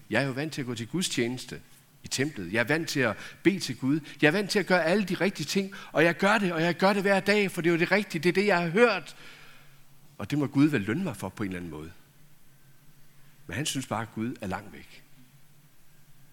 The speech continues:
Så kigger han på naboen, som bestemt ikke er en, der plejer at gå i kirke. Det kører bare derudad. Der bliver samlet godt til huse med rigdom.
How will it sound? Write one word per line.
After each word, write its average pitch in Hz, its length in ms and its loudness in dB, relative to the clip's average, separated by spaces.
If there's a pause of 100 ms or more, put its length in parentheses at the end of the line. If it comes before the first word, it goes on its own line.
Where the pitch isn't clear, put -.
Så - 160 -6
kigger 147 220 -2
han 92 100 -6
på 98 80 -10
naboen, 90 480 -6 (420)
som - 180 -10
bestemt 104 320 -2
ikke 139 260 -2
er 87 120 -2
en, 101 240 -6
der 90 60 -10
plejer 95 300 -4
at 104 80 -6
gå 90 100 -8
i 80 60 -8
kirke. - 480 -10 (420)
Det 95 100 -8
kører 110 280 0
bare 80 160 -4
derudad. 73 320 -12 (1700)
Der 120 80 -2
bliver 120 120 -2
samlet 107 280 0
godt 127 200 0
til 123 120 -4
huse 123 360 -4
med 95 120 -2
rigdom. 107 520 -4